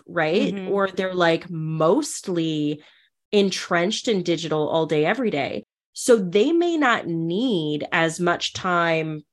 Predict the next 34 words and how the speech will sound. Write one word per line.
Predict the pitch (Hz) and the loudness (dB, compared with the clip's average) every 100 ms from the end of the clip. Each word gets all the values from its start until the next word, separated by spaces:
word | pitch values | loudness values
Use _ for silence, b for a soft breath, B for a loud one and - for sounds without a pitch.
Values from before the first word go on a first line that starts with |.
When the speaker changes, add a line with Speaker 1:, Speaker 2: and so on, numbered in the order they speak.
| - | -10
Speaker 1:
perusing | - 208 180 185 208 208 175 151 | -2 0 0 0 -2 0 0 0
a | 147 | -4
site, | - 196 247 160 135 135 - - - _ _ _ - | -2 0 2 2 0 -4 -8 -12 -14 _ _ _ -14
which | 170 202 196 - | 2 2 2 0
would | 180 165 | 0 0
minimize | 156 147 156 170 | 0 0 0 0
their | 254 | -2
time | 269 202 143 | -2 -4 -6
on | 147 - | -8 -8
site. | - 165 - _ _ - | -8 -8 -10 _ _ -4
They | 175 247 | 4 6
may | 320 359 | 6 2
know | 320 202 170 | 4 4 4
what | 220 233 | 2 2
they're | 214 180 | 0 0
go-, | 165 165 | 0 -2
they're | 196 185 175 | 0 2 2
looking | 160 170 240 254 | 2 -2 -2 -4
for | - 285 311 349 - | -2 0 2 0 0
and | 185 190 | 0 2
they | 175 | 2
find | 175 175 170 170 | 2 2 2 2
it | 170 | 0
right | 175 160 160 | 2 2 2
away | 151 147 180 | 0 2 2
because | 247 - 247 233 214 | 0 -2 -4 -4 0
maybe | 185 185 269 | 2 2 2
they're | 277 294 | 2 2
better | 233 254 285 269 | 2 2 2 0
with, | 254 254 | -4 -2
like, | 247 240 233 _ - | -2 -2 -2 _ 2
uh, | 208 208 202 - | 6 6 6 2
search | - - - - - | -4 -2 -2 -2 -6
strings, | - 165 151 247 262 | -2 -2 0 -4 -6